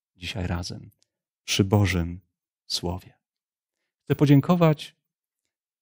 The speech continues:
zostawiając nas z ostatnim fragmentem Pisma Świętego, który chcę dzisiaj przeczytać.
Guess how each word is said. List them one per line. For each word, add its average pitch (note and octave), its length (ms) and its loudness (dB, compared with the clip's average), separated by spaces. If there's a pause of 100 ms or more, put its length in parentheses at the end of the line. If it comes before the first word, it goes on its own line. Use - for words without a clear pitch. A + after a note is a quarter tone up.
(460)
zostawiając D#3+ 520 2
nas C3+ 160 6
z A2+ 80 2
ostatnim A#2 420 0
fragmentem G2 520 2
Pisma - 260 -8
Świętego, G2 440 0
który - 220 -10
chcę F#2 220 -6
dzisiaj G2 280 2
przeczytać. - 720 -2